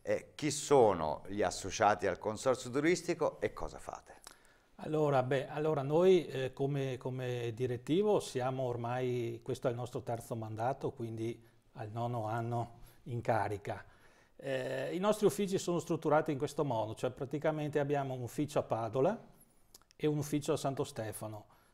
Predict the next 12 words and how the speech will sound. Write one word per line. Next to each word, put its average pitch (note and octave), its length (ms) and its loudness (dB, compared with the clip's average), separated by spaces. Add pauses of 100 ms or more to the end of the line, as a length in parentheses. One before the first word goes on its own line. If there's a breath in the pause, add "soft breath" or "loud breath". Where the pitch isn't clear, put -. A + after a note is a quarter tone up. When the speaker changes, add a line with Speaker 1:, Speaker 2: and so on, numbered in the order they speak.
(160 soft breath)
Speaker 2:
Eh, A#2+ 320 -6
da C#3+ 320 8
due D3+ 240 6
anni D#3+ 220 4
a D3 40 4
questa D3 280 2
parte C#3 480 4
siamo C3+ 320 -2
anche C3+ 240 0
diventati B2 600 -2
ufficio A2+ 320 -6
yacht, A2 520 0